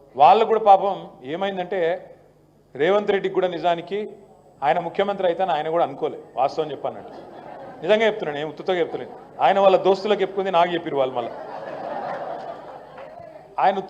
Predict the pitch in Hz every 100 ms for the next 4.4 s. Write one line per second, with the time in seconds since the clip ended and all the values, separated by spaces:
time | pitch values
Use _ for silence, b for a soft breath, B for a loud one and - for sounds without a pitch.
0 | - 151 190 196 214 233 220 208 202 185
1 | 196 220 214 196 175 165 170 190 170 151
2 | - - _ _ _ _ - - 143 175
3 | 190 190 180 185 185 175 147 147 160 139
4 | 147 135 135